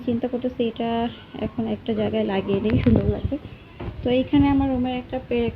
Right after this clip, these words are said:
আছে, এখানে আমি এটা লাগাই দিই, ফুলগুলো একটু ই করে দিই। এই যে, এই যে এই কর্নারটা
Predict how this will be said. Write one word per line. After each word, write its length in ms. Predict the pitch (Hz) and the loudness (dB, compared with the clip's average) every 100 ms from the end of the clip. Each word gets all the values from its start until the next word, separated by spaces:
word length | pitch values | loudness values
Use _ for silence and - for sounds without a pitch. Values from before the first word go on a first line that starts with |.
| 247 | -6
আছে, 160 | - 277 | -2 -2
এখানে 220 | 233 247 233 | 0 -2 0
আমি 100 | 226 226 | -2 -2
এটা 140 | 294 359 - - - - - - - - - - - - - - - - - - - - - | -2 -4 -6 -12 -8 -6 -6 -6 -10 -8 -8 -10 -12 -14 -16 -18 -18 -18 -14 -10 -8 -8 -6
লাগাই 300 | - - - - | -6 -4 -6 -6
দিই, 120 | - - - - - - - - - - - - - - - - - - - - - | -6 -4 -4 -6 -10 -18 -20 -20 -20 -20 -20 -20 -20 -20 -18 -16 -16 -16 -18 -18 -8
ফুলগুলো 460 | 262 247 254 254 247 | -4 -2 0 0 0
একটু 160 | - 269 254 | -2 -4 -4
ই 20 | - | -4
করে 180 | 262 254 | -6 -4
দিই। 140 | 339 415 - - - - | -6 -6 -10 -14 -12 -6
এই 80 | 226 196 | -6 -6
যে, 100 | - - - - - - - - - - - - - - - - - - - - - - - - - - - - - - - - - - - - 226 | -6 -8 -8 -18 -16 -16 -14 -16 -16 -20 -20 -16 -14 -8 -8 -8 -10 -8 -4 -4 -6 -14 -18 -20 -20 -20 -18 -18 -20 -20 -20 -20 -20 -20 -20 -12 -10
এই 80 | 226 | -10
যে 100 | 302 381 - - - - - - - - - 101 - - - 247 | -8 -8 -10 -18 -8 -8 -8 -20 -18 -16 -6 -6 -6 -12 -8 -6
এই 80 | 247 | -2
কর্নারটা 520 | 247 240 240 - - | -2 0 -2 -4 -6